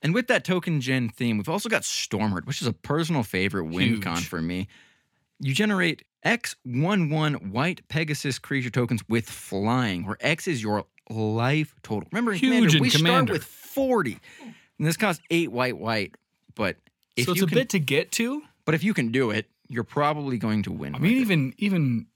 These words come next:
Speaker 2: I mean, obviously, even later in the game, twenty is not a bad deal.
Speaker 1: Yeah, twenty for ten mana, that's a lot.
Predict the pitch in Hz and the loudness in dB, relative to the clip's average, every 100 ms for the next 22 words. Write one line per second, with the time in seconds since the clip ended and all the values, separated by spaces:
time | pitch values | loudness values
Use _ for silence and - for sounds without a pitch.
0 | _ _ _ _ _ _ - 131 117 131 | _ _ _ _ _ _ -4 -2 0 -2
1 | 135 135 131 147 135 120 147 151 151 139 | -2 -2 0 2 2 2 2 2 2 0
2 | 185 175 123 - 139 202 196 190 _ _ | -2 -4 -4 -4 -2 0 -2 -4 _ _
3 | - 160 131 135 135 180 170 170 175 180 | -6 -2 0 0 0 2 2 2 0 -2
4 | 226 - _ _ _ _ _ _ _ _ | -4 -6 _ _ _ _ _ _ _ _
5 | _ - 64 - - 139 180 190 170 - | _ -2 -2 -2 -2 0 2 2 0 -4
6 | _ - 101 110 139 123 139 190 185 - | _ -4 0 2 2 2 2 0 -4 -8
7 | _ _ _ - - 196 - 254 285 - | _ _ _ -4 -2 0 -2 -6 -8 -6
8 | 98 185 - | -4 -4 -4